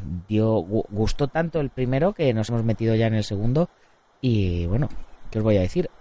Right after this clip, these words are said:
Espectacular. Y, bueno, yo creo que ya, que ya está un poco avanzado todo. Ya sabéis, más de treinta cursos, eh, de todo lo que queráis en artes marciales. Pasaros por la Comunidad Dragon,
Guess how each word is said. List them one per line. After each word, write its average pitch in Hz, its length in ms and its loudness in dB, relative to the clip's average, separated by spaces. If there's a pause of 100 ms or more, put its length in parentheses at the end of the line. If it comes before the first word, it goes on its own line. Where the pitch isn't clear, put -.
(180)
Espectacular. 117 760 0 (1300)
Y, 139 640 2
bueno, 185 220 -2
yo 143 140 2
creo 175 140 0
que 180 140 -4
ya, 135 720 0
que 131 100 2
ya 127 100 6
está 120 160 -4
un 113 60 -4
poco 113 460 0
avanzado 107 440 2
todo. 247 460 0 (420)
Ya 113 120 2
sabéis, 175 580 0
más 147 380 0
de 127 120 -2
treinta 120 380 -2
cursos, 165 880 0
eh, 131 80 -2
de 110 180 0
todo 143 460 0
lo 147 140 0
que 117 160 -8
queráis 120 640 0
en 117 140 2
artes 117 200 0
marciales. 117 440 2
Pasaros 131 340 0
por 135 160 -2
la 123 100 2
Comunidad 113 360 0
Dragon, 123 320 2